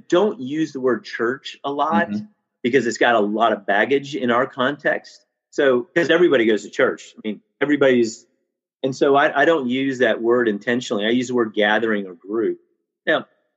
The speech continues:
Speaker 1: and I say, "Hey, do you have a gathering or a group you're part of where you're just learning how to follow Jesus?" And, and it's amazing how many people go, "No, that never occurred to me." And I'm like, "Well, hey, we got a group that meets over here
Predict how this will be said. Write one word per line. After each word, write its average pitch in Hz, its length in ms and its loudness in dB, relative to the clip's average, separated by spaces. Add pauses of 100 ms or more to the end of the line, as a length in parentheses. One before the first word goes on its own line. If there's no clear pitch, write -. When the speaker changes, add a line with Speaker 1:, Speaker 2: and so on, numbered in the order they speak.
(180)
Speaker 1:
and 131 100 2
I 143 40 2
say, 160 180 2
"Hey, 165 260 2
do 117 80 -4
you 131 120 2
have 131 120 2
a 123 60 2
gathering 120 520 2
or 107 80 0
a 98 60 -2
group 120 260 -2
you're 110 120 2
part 123 280 2
of 120 140 0
where 107 100 0
you're 104 140 -4
just 107 180 -8
learning 110 280 -2
how 107 60 -4
to 104 60 -2
follow 104 320 0
Jesus?" 101 520 -6
And, 92 160 -14 (520)
and 117 120 0
it's 120 160 0
amazing 113 760 2 (640)
how 131 140 0
many 123 180 2
people 113 680 0
go, 101 180 0
"No, 110 320 0
that 107 120 2
never 110 220 0
occurred 123 340 0
to 113 60 -2
me." 98 160 -4
And 104 60 -4
I'm 117 60 -4
like, 113 160 -4
"Well, 127 240 2
hey, 143 280 0
we 160 100 2
got 175 120 4
a 123 60 2
group 139 260 0
that 107 160 0
meets 120 200 -2
over 110 220 0
here 113 420 2